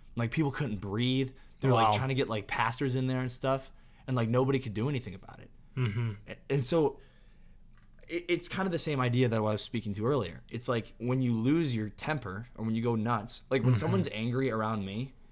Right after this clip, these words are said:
Speaker 1: and they start acting foolishly, it makes me wanna act foolish as well,
Speaker 2: Yeah.
Speaker 1: right? Like, when my boss starts going nuts, I'm like, "All right, it's time to, it's time to start flipping tables. I'm with ya." <laughs>
Speaker 2: Yeah.
Speaker 1: You know?
Speaker 2: Yeah.
Speaker 1: And, like, it's not, it's obviously not good,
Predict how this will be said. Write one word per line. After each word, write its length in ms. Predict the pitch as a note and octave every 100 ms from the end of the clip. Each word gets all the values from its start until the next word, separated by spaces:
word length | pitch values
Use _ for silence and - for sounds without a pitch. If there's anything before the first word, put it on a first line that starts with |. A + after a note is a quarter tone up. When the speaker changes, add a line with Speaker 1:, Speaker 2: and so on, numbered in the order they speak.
| - A#2
Speaker 1:
and 120 | A2+
they 60 |
start 280 | G#2+ B2+ A#2+
acting 380 | A2 A2 - A2+
foolishly, 640 | G#2 G#2 A2 A#2 C3+ C#3+ C#3 - - -
it 80 | B2
makes 240 | C3+ C3 B2
me 120 | A#2+
wanna 200 | A2 G#2
act 220 | G2+ -
foolish 380 | - G2 F2+ -
as 140 | G2
well, 260 | F#2+ F2+ - - - -
Speaker 2:
Yeah. 200 | D3+ B2+ G#2
Speaker 1:
right? 140 | A#2 - - - - -
Like, 320 | B2 A2 G2 - - - - -
when 120 | A2+
my 160 | B2
boss 380 | C3+ C3 G#2+ G2+
starts 280 | - G#2+ G2+
going 260 | A2+ G2 G#2
nuts, 440 | F#2+ F2+ - - -
I'm 120 | - G2+
like, 200 | F#2 -
"All 120 | G2
right, 280 | A2 A#2+ F#2 -
it's 80 | -
time 240 | - G2 F#2
to, 60 |
it's 200 | F#2+ -
time 140 | - G2+
to 40 |
start 220 | F#2 F#2+
flipping 240 | - F#2 G2+
tables. 420 | G#2+ F2+ E2+ -
I'm 140 | G2 G2
with 200 | G#2 -
ya." 160 | E2+ - -
<laughs> 200 | - A3 -
Speaker 2:
Yeah. 280 | B2 G#2+ D3 A#3
Speaker 1:
You 220 | F3 D3+
know? 240 | C#3 C#3
Speaker 2:
Yeah. 240 | C3+ G#2 G2+ - - - -
Speaker 1:
And, 380 | C3+ C3 A#2+ A#2 - - - - - - - - - - -
like, 240 | A#2 C#3 C#3
it's 140 | A#2+
not, 220 | D#3 E3
it's 100 | A2+
obviously 360 | A#2 D3 C#3 B2+
not 240 | A2 F2+
good, 340 | F2+ A#2+ F#2+